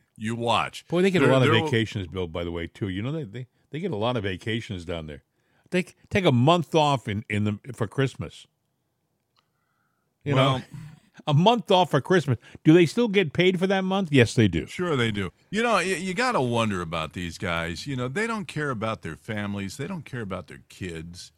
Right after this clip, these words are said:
Speaker 1: and future generations. They care about themselves and themselves only and the here and now. So they don't care how bad they're screwing the future of the country, 'cause they're not gonna have to live in the crap that they spew.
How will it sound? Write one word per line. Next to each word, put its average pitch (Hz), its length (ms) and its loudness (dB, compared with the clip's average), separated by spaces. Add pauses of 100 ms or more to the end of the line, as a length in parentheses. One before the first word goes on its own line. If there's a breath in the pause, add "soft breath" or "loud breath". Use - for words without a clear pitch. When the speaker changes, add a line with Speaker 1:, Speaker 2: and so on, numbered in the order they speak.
(360 soft breath)
Speaker 1:
and 98 220 -6
future 110 300 -6
generations. 85 720 -6
They 131 140 -8
care 131 260 -6
about 98 300 -6
themselves 123 640 -8
and 90 100 -6
themselves 98 560 -8
only 98 400 -4 (300 soft breath)
and 98 160 -2
the 80 60 -6
here 120 260 -2
and 123 160 0
now. 92 380 2 (200 soft breath)
So - 180 0
they 117 140 2
don't 190 240 -4
care 156 360 -2
how 113 160 2
bad 117 400 0
they're 92 160 -4
screwing 143 440 -4
the 92 80 -6
future 135 360 -4
of 92 60 -6
the 87 60 -12
country, 147 380 -6
'cause 117 220 -6
they're 196 160 -4
not 220 160 -4
gonna 170 200 -4
have 139 140 -2
to - 80 -12
live 160 260 -4
in 123 80 -6
the 104 80 -6
crap 139 320 -4
that - 140 -16
they 135 140 -4
spew. 131 420 -6